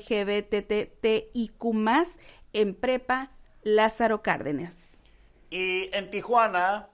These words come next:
Speaker 2: regidores de oposición han pedido la comparecencia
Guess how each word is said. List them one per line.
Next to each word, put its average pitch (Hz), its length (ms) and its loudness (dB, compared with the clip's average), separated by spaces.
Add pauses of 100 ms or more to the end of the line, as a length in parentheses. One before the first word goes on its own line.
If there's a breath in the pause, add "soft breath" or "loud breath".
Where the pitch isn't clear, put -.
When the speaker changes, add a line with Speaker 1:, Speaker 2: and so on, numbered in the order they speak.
(300)
Speaker 2:
regidores 175 720 0
de 175 140 2
oposición 165 840 -2 (100)
han 175 260 -2
pedido 180 480 0
la 160 180 2
comparecencia 151 1160 -2